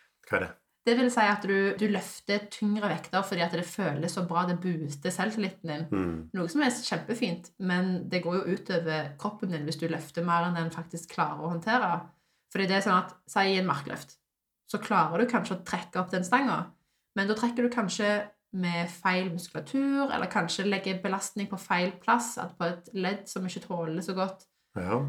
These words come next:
Speaker 2: Eh, derfor er det veldig viktig at du på en måte ikke <laughs> bare gjør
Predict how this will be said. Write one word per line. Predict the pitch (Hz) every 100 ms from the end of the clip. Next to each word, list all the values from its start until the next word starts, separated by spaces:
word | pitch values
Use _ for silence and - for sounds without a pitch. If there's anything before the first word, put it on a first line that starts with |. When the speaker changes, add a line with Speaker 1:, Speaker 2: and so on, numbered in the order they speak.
| - -
Speaker 2:
Eh, | 190 185 185
derfor | 196 - 190
er |
det | 185
veldig | 175 170
viktig | - 170
at |
du | 175
på | 180 175
en | 170
måte | 170 170 170 - _ -
ikke | 202 - 190 190 - _ _ _ _ _ -
<laughs> | - 208 - _ 208
bare | 175 185
gjør | 185 190